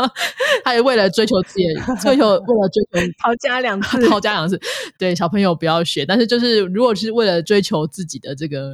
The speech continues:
Speaker 1: 理想的时候，很多时候是需要一些勇气去突破这个现状，跟去想想看，如果走出自己的舒适圈的话，可能会有更多的收获，或那就是你的天命。就像刚刚讲的，这个应顺法师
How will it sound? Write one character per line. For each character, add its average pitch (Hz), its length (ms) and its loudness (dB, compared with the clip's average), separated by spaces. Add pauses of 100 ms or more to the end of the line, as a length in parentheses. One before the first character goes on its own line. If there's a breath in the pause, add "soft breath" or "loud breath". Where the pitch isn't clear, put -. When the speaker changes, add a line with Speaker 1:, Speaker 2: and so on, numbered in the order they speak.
(160)
Speaker 1:
理 160 160 -4
想 143 240 -4
的 - 80 -14
时 151 120 -8
候， 143 60 -4
很 147 180 -12
多 170 120 -4
时 170 160 -6
候 156 220 -8
是 - 160 -8
需 175 220 -6
要 165 180 0
一 160 80 -4
些 151 220 -8
勇 143 120 -10 (120)
气 139 240 -10
去 135 320 -12
突 - 180 -20
破 151 240 -6
这 143 140 -12
个 - 100 -10
现 - 320 -8
状， - 180 -16 (160)
跟 147 320 -12 (280 loud breath)
去 269 120 -4
想 202 200 0
想 170 80 -4
看， 180 300 -4
如 175 140 -8
果 254 160 0 (240)
走 - 160 -4
出 214 160 -4
自 - 100 -8
己 196 80 2
的 156 80 0
舒 - 300 -4
适 190 180 -2
圈 165 160 -4
的 151 80 -6
话， 160 160 -4 (140)
可 - 100 -10
能 190 120 0
会 233 80 2
有 185 60 0
更 185 180 -4
多 170 160 0
的 160 60 -4
收 151 260 -6
获， 143 200 -6
或 165 140 -6
那 165 100 -6
就 160 120 -10
是 160 140 -12
你 143 80 -14
的 - 160 -20
天 - 220 -12
命。 143 220 -10
就 147 100 -6
像 156 240 -8
刚 151 120 -14
刚 151 200 -10
讲 - 220 -12
的， 117 100 -20
这 160 80 -16
个 139 300 -8
应 170 140 -8
顺 151 180 -10
法 - 160 -18
师 139 340 -12